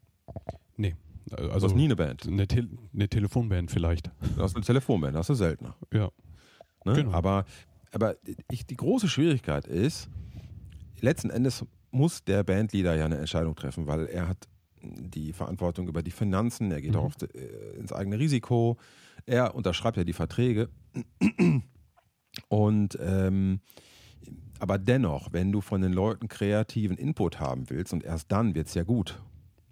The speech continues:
Speaker 1: Mhm.
Speaker 2: ähm, dann musst du was abgeben. Du musst die,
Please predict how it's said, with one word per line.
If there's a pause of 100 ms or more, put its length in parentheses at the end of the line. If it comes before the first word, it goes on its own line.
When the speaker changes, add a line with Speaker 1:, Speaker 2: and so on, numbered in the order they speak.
(280)
Speaker 1:
Mhm. (260)
Speaker 2:
ähm,
dann
musst
du
was
abgeben.
Du
musst (2000)
die,